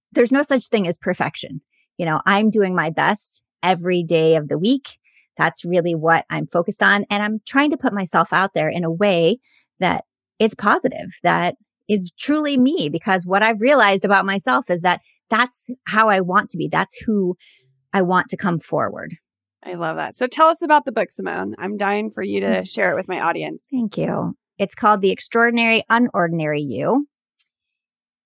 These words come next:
Speaker 1: And the title really kind of reflects, reflects the whole book. I mean, I think that we, I always would call myself, "I'm just an ordinary girl."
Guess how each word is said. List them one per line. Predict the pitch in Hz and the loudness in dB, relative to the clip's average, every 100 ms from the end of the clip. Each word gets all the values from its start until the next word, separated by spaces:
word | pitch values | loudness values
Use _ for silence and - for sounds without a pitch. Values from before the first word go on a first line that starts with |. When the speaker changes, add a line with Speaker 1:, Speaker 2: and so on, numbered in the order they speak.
| _ | _
Speaker 1:
And | 233 | 0
the | 233 | 2
title | - 294 254 226 214 180 | -2 -4 0 2 2 2
really | 196 196 196 - _ | 2 2 2 -2 _
kind | - 202 185 | -4 -2 -2
of | 165 | -2
reflects, | 175 - 170 151 - - - - - _ _ _ - | -4 0 0 0 0 -16 -16 -18 -20 _ _ _ -10
reflects | 170 - 170 - | -8 -4 -4 -4
the | 160 | -6
whole | 165 165 | -2 -2
book. | - 196 - | -2 -4 -4
I | 151 | -4
mean, | 165 165 165 - - - | -2 -2 -4 -10 -20 -4
I | 196 | -4
think | - 214 196 | 2 2 2
that | 196 180 | 2 0
we, | 175 175 170 175 185 - _ _ _ _ - | 2 2 2 0 -2 -8 _ _ _ _ 0
I | 190 | 4
always | 190 208 202 | 6 4 4
would | 196 180 | -2 -2
call | 202 180 | 2 2
myself, | 170 170 175 165 165 _ | 2 2 4 4 4 _
"I'm | 180 180 | -4 -2
just | 196 190 - | 2 0 0
an | - 190 | -6 -4
ordinary | - 175 165 151 160 | -2 -2 -4 -4 -6
girl." | 160 151 151 | -4 -4 -4